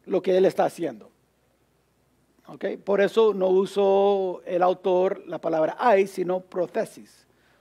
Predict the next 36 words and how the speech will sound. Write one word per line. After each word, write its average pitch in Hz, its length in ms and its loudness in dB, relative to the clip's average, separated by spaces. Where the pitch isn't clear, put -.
Algo 220 240 0
para 185 180 2
exponer, 170 420 -4
para, 190 220 0
algo 220 320 -2
para 175 180 -4
que 180 140 -10
otros 180 340 -8
miran. 170 300 -2
Eso 175 240 -6
es - 120 -8
propósito. - 800 -6
Pero 190 320 0
esos 208 320 -6
no 202 140 -6
son 196 180 -6
los 175 180 -8
únicos 190 440 -6
dos 165 160 -6
palabras 170 500 0
griegas 156 500 -6
que 170 140 -6
se 196 140 0
usan 151 280 -8
en 156 80 -8
la 190 120 -2
Biblia. 262 360 0
Vamos 156 220 -6
a 190 60 4
ver 208 100 4
la 208 140 4
tercera. 240 460 4
La 175 140 4
tercera 240 760 4
es 226 380 4
eudokia. 226 760 2